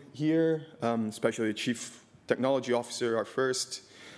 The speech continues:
uh, a director of technical program management. We have some, several, uh, software engineering positions, uh, V P of business development, uh, some country directors in Liberia and Nigeria, uh,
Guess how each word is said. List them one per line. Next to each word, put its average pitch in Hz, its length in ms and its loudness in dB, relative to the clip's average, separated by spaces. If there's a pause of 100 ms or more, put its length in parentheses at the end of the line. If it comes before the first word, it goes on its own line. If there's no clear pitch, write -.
(140)
uh, 107 400 2
a 117 40 -6
director 120 440 2
of 117 100 0
technical 113 380 0
program 113 320 0
management. 123 680 0
We 110 60 0
have 107 160 0
some, 104 380 -4
several, 110 680 0
uh, 107 300 -2
software 110 360 -2
engineering 120 380 0
positions, 113 720 -2 (400)
uh, 110 220 4
V 110 160 -2
P 120 200 0
of 110 140 0
business 117 320 -2
development, 104 1000 -2
uh, 104 280 -4
some 113 220 -2
country 117 280 -2
directors 110 680 -2
in 107 100 -2
Liberia 107 560 -2
and 107 120 -4
Nigeria, 110 680 -2 (880)
uh, 107 400 0